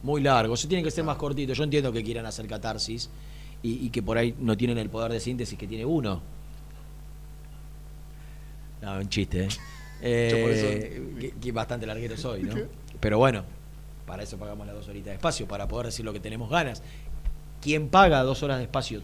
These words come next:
Speaker 1: todos los días para decir lo que se le canta el Thor
Speaker 2: Ah.
Speaker 1: es más o menos, ¿no? Paga hasta ahí, bastante poco.
Speaker 2: El ceo.
Speaker 1: El C E O de Muy Independiente,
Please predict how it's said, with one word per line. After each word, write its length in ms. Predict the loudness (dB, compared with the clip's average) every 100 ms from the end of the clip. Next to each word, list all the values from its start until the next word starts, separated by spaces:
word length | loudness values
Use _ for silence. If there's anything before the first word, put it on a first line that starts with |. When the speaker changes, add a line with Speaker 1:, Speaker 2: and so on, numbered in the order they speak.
| -2
Speaker 1:
todos 220 | 0 2
los 120 | 2 0
días 180 | 0
para 160 | 0 0
decir 200 | 0 0
lo 80 | -2
que 60 | -2
se 100 | -2
le 100 | -2
canta 460 | -2 0 -2 -2 -6 -12 -14 -6 0
el 200 | 0 2
Thor 420 | 2 4 2 -2 0
Speaker 2:
Ah. 300 | 0 0 -6 -14 -14 -14 -12 -6 -4 -4 -8 -14 2
Speaker 1:
es 280 | 4 4 0 -8 -12 -10 -2
más 240 | 0 0 0
o 20 |
menos, 240 | -2 -2
¿no? 200 | -2 -4 2
Paga 220 | 4 6
hasta 140 | 2
ahí, 240 | 0 -2 -4 -10 -14 -16 -14 -8
bastante 380 | -6 -4 -4 -2
poco. 400 | -4 -4 -6 -6 -10 -10
Speaker 2:
El 120 | -8
ceo. 380 | -6 -4 -4 -6 -10 -12 -12 -12 -12 -14 -14 -14 -12 -12 -12 -2 4
Speaker 1:
El 140 | 6
C 180 | 8 8
E 40 | 6
O 40 |
de 100 | 4
Muy 140 | 2
Independiente, 540 | 0 -2 -2 -2 -4